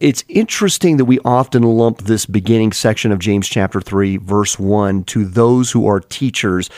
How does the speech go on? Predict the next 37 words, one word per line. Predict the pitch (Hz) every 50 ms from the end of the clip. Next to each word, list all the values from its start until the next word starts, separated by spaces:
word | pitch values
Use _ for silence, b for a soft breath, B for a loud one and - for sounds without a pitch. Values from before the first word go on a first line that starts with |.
| B B B B
and | B 120 113 101
fail | - - - - 147 147 180 196 202 214
to | - - 180 147
see | - - - 165 - 95 - - - - b b b b b b b 104
that | 127 127 123 120 117 - - 113
m-, | 113 113 110 113 - -
Luke | 143 127 147 196 170
chapter | - - 180 156 156 - 131
twelve, | 107 - - 127 110 101 92 -
for | 110 101
example, | 95 92 - 104 98 92 - 82 82 85
verse | 95 120 120 -
forty-eight | - 127 117 117 113 107 104 98 -
says, | - - 107 101 -
"For | - - 117 117 - -
everyone | 135 143 156 160 185 190 170 175 170 165
to | - 143 117
whom | 104 135 139 131
much | 123 117 117 - -
is | 117 95 90
given, | 95 110 104 92 95 95 95
from | - - 110 101 98
him | 78 117 156 151 123 104 98 95 98 - B B B B B B B
much | 104 117 120 131 143 - - -
will | - 110 120 123 120 117
be | 101 98 113 107 107
required." | 101 92 95 92 - - - - 120 120 113 95 - - -
Because | - 110 - 131 117 135
everybody's | 143 175 160 170 127 120 - -
thinking, | 131 123 107 120 110 98
"Boy, | 104 127 135 127
I'm | 117 104
glad | 110 117 120 127 123 113
I'm | 127 139 131
not | 113 98 90
a | 87 82
teacher." | - 104 92 80 - 76 82 107 117